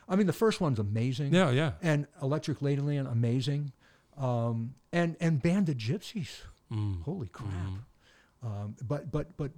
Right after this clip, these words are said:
Speaker 1: Bold as Love was, Axis Bold as Love was, there's something, he, he
Speaker 2: Yeah.
Speaker 1: brought it, it was beautiful.
Speaker 2: I kinda think so.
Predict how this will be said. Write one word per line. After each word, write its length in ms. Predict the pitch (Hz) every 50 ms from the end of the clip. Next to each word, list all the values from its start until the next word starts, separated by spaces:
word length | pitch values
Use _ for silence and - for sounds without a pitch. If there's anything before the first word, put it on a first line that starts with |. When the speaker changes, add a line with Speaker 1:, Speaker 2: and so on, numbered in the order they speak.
| 117
Speaker 1:
Bold 240 | 110 139 135 139 139
as 100 | 127 107
Love 300 | 123 120 113 110 104 95
was, 180 | 107 98 78 - - _ _ _ _ - -
Axis 300 | 127 131 - - 117 -
Bold 240 | - 123 117 101
as 120 | 95 90 104
Love 180 | 110 107 92
was, 180 | 104 92 - -
there's 140 | 117 101 -
something, 300 | - 143 127 - - 123
he, 160 | 104 131 139 - - 120 139 -
he 200 | - 135 131 135
Speaker 2:
Yeah. 240 | 127 123 120 117 117
Speaker 1:
brought 120 | - - - -
it, 60 | - 147
it 60 | 131
was 120 | 127 101
beautiful. 440 | - 135 131 120 113 107 - 110 101
Speaker 2:
I 80 | 120 120
kinda 260 | - - 127 110 101
think 220 | - 110 101 85 -
so. 240 | - 107 90 87